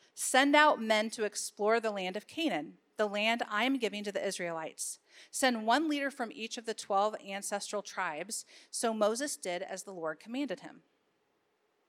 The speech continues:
So Moses starts to give these men some instruction, these scouts, right, of, of what to do.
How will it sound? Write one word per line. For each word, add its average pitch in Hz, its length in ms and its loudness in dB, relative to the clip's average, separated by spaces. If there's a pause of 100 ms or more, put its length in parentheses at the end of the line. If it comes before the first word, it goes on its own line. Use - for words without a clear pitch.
(560)
So 240 540 4 (240)
Moses 262 400 2
starts 240 320 0
to 226 120 -6
give 214 240 -2
these 214 220 -8
men 202 220 -4
some 196 320 -8
instruction, 185 640 -4
these 180 160 -10
scouts, - 480 -2
right, 180 260 -4 (300)
of, 185 200 -8
of 196 140 -4
what 196 220 0
to 196 100 -12
do. 180 240 -10